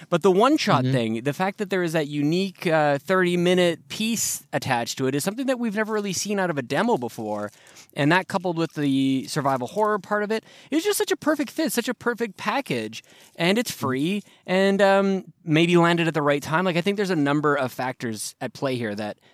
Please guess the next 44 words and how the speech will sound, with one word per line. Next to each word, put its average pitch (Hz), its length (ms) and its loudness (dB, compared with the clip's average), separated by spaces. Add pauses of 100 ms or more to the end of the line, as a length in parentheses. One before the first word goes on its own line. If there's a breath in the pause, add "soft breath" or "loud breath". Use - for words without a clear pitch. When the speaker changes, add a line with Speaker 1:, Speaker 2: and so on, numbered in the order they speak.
Speaker 1:
that 127 140 -2
helped - 360 -6
people. 98 460 -8 (360 soft breath)
And, 156 300 2
um, 143 240 4
Speaker 2:
Mm-hmm. 143 180 2 (460)
Speaker 1:
I, 156 60 0 (280)
yeah, 247 200 4
I, 147 240 0
I, 180 140 -2
so 214 160 0
I 247 140 4
think 349 200 0
that 285 100 -2
there's 233 300 -2
more 156 260 2
than 143 140 2
just, 127 340 -6
more 131 220 -2
than 123 140 -2
just 117 160 -8
the 117 80 -4
one 123 220 -2
thing. 101 260 -6 (240 loud breath)
And 170 360 0
for 165 140 0
me, 190 500 2 (200)
I 156 200 2
didn't 156 380 2
really 143 280 -2
have 175 240 0
a 139 60 -2
whole 123 220 0
lot 117 180 0
of 110 200 -4 (320 soft breath)
nostalgia 117 760 0
for 113 300 -4
Resident 120 400 -2
Evil 120 420 -2
two 190 340 -2
per 120 200 -6
se. 104 400 -6 (400 soft breath)
Um, 107 360 0
Speaker 2:
Mm-hmm. 107 140 -2